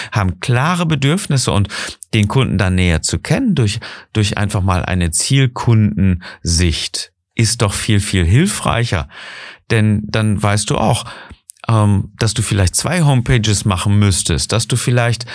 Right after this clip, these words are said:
äh, zwei Flyer oder zwei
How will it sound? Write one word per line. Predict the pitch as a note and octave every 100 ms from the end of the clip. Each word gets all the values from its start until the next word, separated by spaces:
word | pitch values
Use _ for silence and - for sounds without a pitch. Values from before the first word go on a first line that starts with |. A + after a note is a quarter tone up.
| G#2+
äh, | G#2 A2 G#2+
zwei | G#2+ - C#3 D3+
Flyer | - B2+ A#2+ B2 A2 G#2
oder | F#2 G#2+
zwei | G#2 - A2 A#2 B2+ A#2